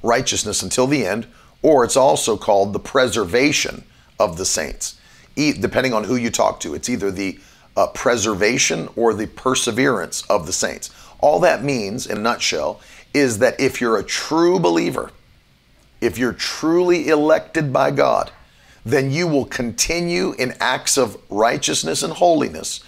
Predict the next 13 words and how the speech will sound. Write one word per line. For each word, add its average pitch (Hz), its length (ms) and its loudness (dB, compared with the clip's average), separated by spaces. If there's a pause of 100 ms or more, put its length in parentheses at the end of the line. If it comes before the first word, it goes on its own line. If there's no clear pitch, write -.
(260)
remaining 127 560 2
true 156 340 2
to 151 160 0
the 127 100 2
word 127 280 2
of 143 100 -2
God 107 400 2 (400)
and 131 140 0
remaining 127 400 0
true 147 320 2
to 147 100 0
the 135 100 2
gospel 117 520 0